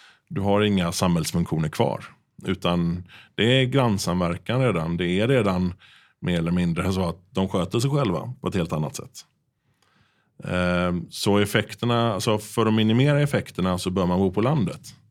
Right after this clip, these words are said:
Man bör redan vara en prepper. Man bör redan vara delvis eller helt självförsörjande. Helt självförsörjande är nästan omöjligt för oss så länge man behöver betala fastighetsskatt och annat vidrigt här.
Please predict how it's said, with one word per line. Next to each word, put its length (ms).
Man 180
bör 280
redan 580
vara 300
en 80
prepper. 400
Man 120
bör 180
redan 240
vara 320
delvis 520
eller 220
helt 280
självförsörjande. 720
Helt 200
självförsörjande 500
är 40
nästan 240
omöjligt 340
för 80
oss 100
så 80
länge 100
man 120
behöver 200
betala 260
fastighetsskatt 680
och 60
annat 160
vidrigt 520
här. 160